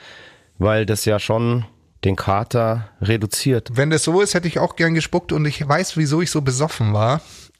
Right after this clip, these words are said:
Speaker 2: Ähm, weil ich was getrunken hab, was ich normalerweise nicht trinke, nämlich Schnaps.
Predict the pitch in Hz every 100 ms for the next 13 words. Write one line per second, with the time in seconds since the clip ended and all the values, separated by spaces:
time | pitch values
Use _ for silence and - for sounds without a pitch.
0 | - 135 135 131 135 131 131 131 131 -
1 | - _ _ 123 135 135 - 135 - 123
2 | 160 175 147 139 - 127 127 120 123 135
3 | 127 127 127 139 - - 123 127 120 117
4 | - 123 117 - -